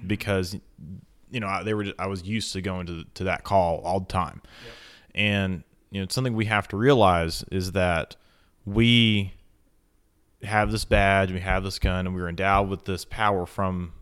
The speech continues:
Speaker 1: the city, which is from the state, um, with, through the people, that we have to serve people just like we want to be treated,
Speaker 2: Mm-hmm.
Speaker 1: right? And I think that that's one of the good hallmarks of a leader, is that a leader is not going to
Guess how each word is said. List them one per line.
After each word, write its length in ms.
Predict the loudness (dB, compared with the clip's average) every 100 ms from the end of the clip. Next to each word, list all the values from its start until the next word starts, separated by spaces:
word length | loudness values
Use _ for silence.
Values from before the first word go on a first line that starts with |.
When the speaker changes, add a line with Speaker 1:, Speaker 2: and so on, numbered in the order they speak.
| -10
Speaker 1:
the 120 | -8
city, 580 | -2 0 0 0 -4 -8 -18 -14
which 160 | -8
is 220 | -8 -8 -2 0
from 180 | 0
the 80 | -2
state, 500 | -2 2 2 0 -6 -20 -20 -20 -18 -18 -18 _ _ -8
um, 360 | -6 -8 -10 -20 _ -12
with, 160 | -12
through 280 | 0 4 4
the 80 | 10
people, 560 | 10 10 2 -2 -4 -12 -20 _ _ _ _ _ _ -20 -20 _
that 460 | 2 4 4 2 -4 -16 _ _ -4
we 260 | 2 2
have 220 | 4 0 -2
to 80 |
serve 520 | -4 2 4 2 -2 -10 -20 -8
people 600 | -6 -2 0 -2 -6 -12 _ -18 -6
just 300 | -2 0 0
like 160 | 0
we 100 | 0
want 220 | -2 -2
to 60 | -6
be 100 | -8
treated, 420 | -6 -6 -6 -12 -16 -20 -16 -8
Speaker 2:
Mm-hmm. 40 |
Speaker 1:
right? 240 | -4 -4 -8 -16 -20 -20 -12 -4
And 320 | -2 -2 -4 -2
I 120 | 0
think 240 | 4 4
that 120 | 4 6
that's 320 | 6 4 2
one 140 | 2
of 80 | 2
the 60 | 2
good 160 | 0
hallmarks 540 | 2 0 2 0 -4 -6
of 80 |
a 60 | -8
leader, 480 | -6 -6 -4 -6 -8
is 180 | -8 -4
that 180 | -2 -2
a 60 |
leader 420 | -2 0 4 4 4
is 180 | 0
not 360 | 0 2 2 0
going 240 | -2 -2
to 60 | -4